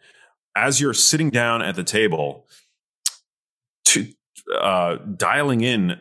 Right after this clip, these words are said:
essentially the rest and digest state of your autonomic nervous system by taking a few deep breaths, breathing with your nose in particular,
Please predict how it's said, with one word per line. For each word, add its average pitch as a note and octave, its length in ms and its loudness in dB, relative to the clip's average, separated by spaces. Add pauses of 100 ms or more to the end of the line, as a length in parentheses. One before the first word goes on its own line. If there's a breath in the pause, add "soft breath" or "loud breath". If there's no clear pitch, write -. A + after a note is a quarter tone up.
essentially F#2 400 0
the E2+ 80 2
rest G2 240 2
and F#2+ 100 -2
digest F2 480 2
state G2 440 2
of E2 120 -6
your D#2 420 -2 (140)
autonomic F#2 460 2
nervous F2+ 320 2
system C#2 460 -4 (760)
by F#2 120 0
taking A2+ 260 0
a G2 40 0
few G#2 160 0
deep F2+ 200 0
breaths, F2 500 0 (240 loud breath)
breathing A#2 220 2
with A2 140 2
your F2+ 100 4
nose F#2+ 340 4
in D#2+ 80 0
particular, D2+ 640 0